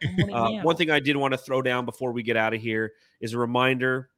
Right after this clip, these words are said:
Speaker 2: that if you're living in Arizona, DraftKings has upgraded their sign up for an, uh, uh, for a limited time. So if you're a new user, you can receive a two thousand, you can t-,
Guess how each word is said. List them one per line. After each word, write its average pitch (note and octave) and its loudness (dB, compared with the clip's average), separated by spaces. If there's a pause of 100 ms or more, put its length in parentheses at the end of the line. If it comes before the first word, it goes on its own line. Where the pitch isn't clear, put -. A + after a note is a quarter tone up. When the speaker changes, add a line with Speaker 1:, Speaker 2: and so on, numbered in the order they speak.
(140)
Speaker 2:
that A2 4
if A2 -6
you're G#2+ -4
living C3 -2
in C3 -2
Arizona, A#2 -2
DraftKings A#2+ 0
has G#2+ -8
upgraded A#2 0
their A#2 -4
sign A2 -4
up G#2 -4
for G#2 -4
an, G2+ -6 (180)
uh, - -4
uh, F#2 -4 (220)
for A2 -4
a G2+ -2
limited A2+ -2
time. G#2 -4 (280)
So - -10
if A2+ -6
you're A#2+ -2
a A2+ -4
new B2+ 4
user, B2+ 2 (320)
you A2+ -4
can A#2+ -2
receive A#2 -4
a G#2+ -6
two C#3+ 0
thousand, C3+ 0
you A2+ -6
can A2 -12
t-, - -14